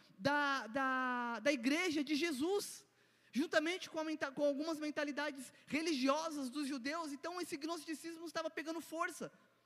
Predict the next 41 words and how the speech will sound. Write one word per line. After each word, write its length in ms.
Então 320
João 340
olha 320
todo 200
esse 160
cenário 320
e 100
fala: 180
"Eu 160
preciso 340
fazer 260
algo", 280
e 80
ele 100
escreve 560
esse 240
livro. 400
É 80
lógico, 400
eu 40
não 100
vou 120
ler 160
o 40
livro 280
todo, 360
mas 380
eu 100
acredito 440
que 100
esses 220
primeiros 440
versículos 560
que 80
eu 60
li 320
já 180
é 100
uma 220
base 360
muito 400